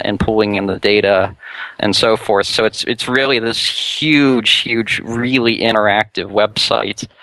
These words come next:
And, uh, we have some samples, uh, out there as well, you know, it's like the,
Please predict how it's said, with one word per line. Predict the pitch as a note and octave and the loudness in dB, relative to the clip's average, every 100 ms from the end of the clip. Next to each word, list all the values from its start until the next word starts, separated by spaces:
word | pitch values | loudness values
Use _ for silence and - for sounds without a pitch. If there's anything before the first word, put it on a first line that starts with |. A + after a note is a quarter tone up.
| - - - - - _ | -14 -10 -10 -10 -14 _
And, | C3 C#3 C#3+ C3+ C3+ B2+ | -2 2 2 0 -2 0
uh, | C3 B2 | 0 2
we | D3 | 0
have | G#3+ | -2
some | - C#3 | -2 -8
samples, | - B2 B2+ - A#2 A2+ A2 - - | -2 0 0 -2 -4 -4 -6 -6 -2
uh, | G#2+ G#2 | 0 2
out | - A2+ - | 2 0 2
there | G#2 | 0
as | G2 | 0
well, | G#2+ G#2+ G#2 G#2 | 2 2 4 2
you | G#2 | 0
know, | G#2 | -2
it's | G#2 | -2
like | G#2+ G#2 - | -2 -2 0
the, | A2 | -2